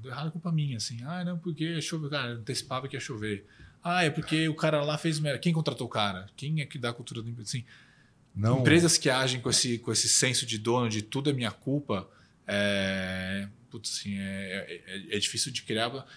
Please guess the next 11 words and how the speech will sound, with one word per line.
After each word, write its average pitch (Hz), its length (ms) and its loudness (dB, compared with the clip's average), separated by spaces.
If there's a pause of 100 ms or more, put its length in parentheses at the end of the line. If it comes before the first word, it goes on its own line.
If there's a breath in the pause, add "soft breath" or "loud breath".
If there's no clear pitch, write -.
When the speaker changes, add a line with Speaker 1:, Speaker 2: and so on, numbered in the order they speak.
(100)
Speaker 1:
Tá 131 120 -2
dando 151 180 4
um 160 40 4
pau 160 200 2
no 170 80 4
financeiro, 147 720 4
e 107 60 0
o, 110 180 -6
a 113 40 -8
pessoa 135 240 -8
do, 113 360 -6